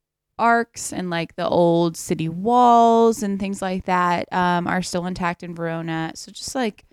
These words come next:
I don't know, some good monuments to check out. And then, uh, to get a bird's eye view of the city, you can take the funicular. So we've ru-, run across these in a few Italian cities.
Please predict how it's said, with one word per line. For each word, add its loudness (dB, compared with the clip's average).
I -4
don't 0
know, 4
some -2
good 2
monuments 0
to -8
check -4
out. 0
And -4
then, 2
uh, 2
to -6
get 0
a 2
bird's -2
eye 0
view 0
of -4
the 0
city, -6
you -4
can -6
take -4
the -8
funicular. -6
So -2
we've -4
ru-, -10
run -4
across -6
these -14
in -10
a -6
few -6
Italian -4
cities. -10